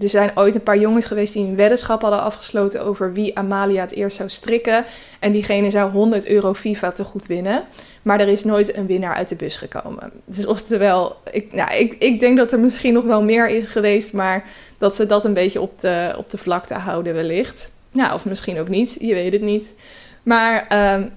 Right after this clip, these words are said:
ja, heerlijk toch? Al deze informatie over Amalia. Ik vind het gewoon, eh, zoals ik al zei, heel fascinerend.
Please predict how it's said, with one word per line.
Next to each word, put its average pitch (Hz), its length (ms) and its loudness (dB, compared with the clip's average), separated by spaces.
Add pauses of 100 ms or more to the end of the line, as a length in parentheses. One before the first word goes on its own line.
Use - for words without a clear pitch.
ja, 208 360 0
heerlijk 269 360 2
toch? 294 280 2
Al 233 160 2
deze 233 200 4
informatie 226 480 2
over 208 160 -2
Amalia. 190 380 2
Ik 208 120 -2
vind 285 140 -2
het 269 80 -6
gewoon, 233 420 2
eh, 214 280 0
zoals 214 220 -4
ik - 80 -10
al 202 80 -2
zei, 196 200 0
heel 180 180 -4
fascinerend. - 800 -12